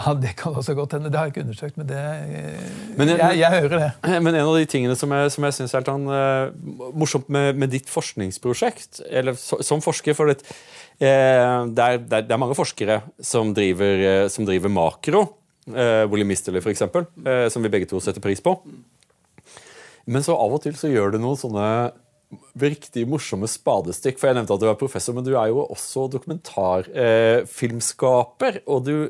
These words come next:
Speaker 2: laget en dokumentar som het, eh, nå husker jeg, jeg sy-, tror at den het det, De hvite hjelperne og de hvite bilene, eller den het vel kanskje bare De hvite bilene?
Speaker 1: Jeg tror det heter Hvite hjelperne.
Speaker 2: De hvite hjelperne. Eh, kan du fortelle oss litt, Jan, for det,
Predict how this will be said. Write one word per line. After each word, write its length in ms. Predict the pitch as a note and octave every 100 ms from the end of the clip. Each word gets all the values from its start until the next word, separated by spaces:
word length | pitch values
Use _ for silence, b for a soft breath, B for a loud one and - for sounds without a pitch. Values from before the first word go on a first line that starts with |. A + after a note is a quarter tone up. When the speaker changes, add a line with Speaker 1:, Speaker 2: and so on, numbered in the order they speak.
| C#3
Speaker 2:
laget 460 | D3 G2+ F2 G2
en 80 | B2+
dokumentar 800 | A#2+ - C3+ C3 B2+ D#3+ G#3 G#3+
som 180 | - C#3
het, 360 | B2 G#2+ G#2 - B B B B
eh, 360 | B2 G#2 G#2 G#2+
nå 180 | G#2+ G#2 F#2+
husker 320 | - - G2
jeg, 300 | G2 A2 A2
jeg 380 | C#3 B2 B2+ C#3+ C#3+
sy-, 240 | - - -
tror 280 | D3 D#3+
at 80 | A#2
den 120 | A2
het 240 | G2 F#2+ -
det, 360 | B2 G#2+ G#2+
De 100 | A2 A#2
hvite 240 | G#2+ A2
hjelperne 400 | G#2+ - E2+ F#2
og 60 | F#2
de 100 | G2+
hvite 240 | F#2 F#2+
bilene, 400 | G2 D2+ E2 G2
eller 200 | - A2
den 80 | A#2
het 160 | F#2 -
vel 80 | A2+
kanskje 240 | A2 G2+
bare 160 | G2+ F2
De 100 | G2
hvite 220 | G2+ G2
bilene? 340 | F#2+ E2 G#2+ - _ _ _ _ _ _ _ -
Speaker 1:
Jeg 80 | B2+
tror 160 | C3
det 120 | C3+
heter 120 | B2+ D3
Hvite 240 | B2+ C3
hjelperne. 300 | A2+ F#2 B2 - B -
Speaker 2:
De 80 | C#3+
hvite 240 | E3+ D#3
hjelperne. 300 | A#2 - C#2+ - B B B B B _
Eh, 240 | A#2 A#2+ -
kan 120 | D#3+
du 80 | E3+
fortelle 360 | - - A2 B2
oss 120 | D3
litt, 160 | D3+
Jan, 160 | B2+ A2+
for 160 | A2+ A2
det, 380 | A2 C#3+ C3